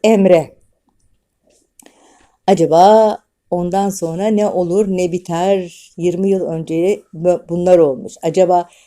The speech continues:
yirmi, yirmi yıl içinde neler olduğunu dizide tabii ki izle-, izleyince göreceğiz. Oyuncuları Sermiyan Midyat, Ebru Cündübeyoğlu, İdil Fırat.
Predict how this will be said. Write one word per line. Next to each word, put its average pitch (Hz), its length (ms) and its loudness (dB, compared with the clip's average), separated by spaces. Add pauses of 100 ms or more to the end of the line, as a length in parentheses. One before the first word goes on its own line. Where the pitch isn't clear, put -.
yirmi, 233 580 4
yirmi 226 380 2
yıl 220 220 2
içinde 190 440 -4
neler 202 280 2
olduğunu 170 840 -4 (540)
dizide 175 500 0
tabii 160 320 0
ki 202 360 -6 (440)
izle-, 160 640 -12
izleyince 170 640 0
göreceğiz. 160 800 -4 (720)
Oyuncuları 277 880 4 (460)
Sermiyan 247 960 2 (260)
Midyat, 170 720 2 (560)
Ebru 214 600 2 (180)
Cündübeyoğlu, 208 1000 0 (480)
İdil 220 380 0
Fırat. - 600 -2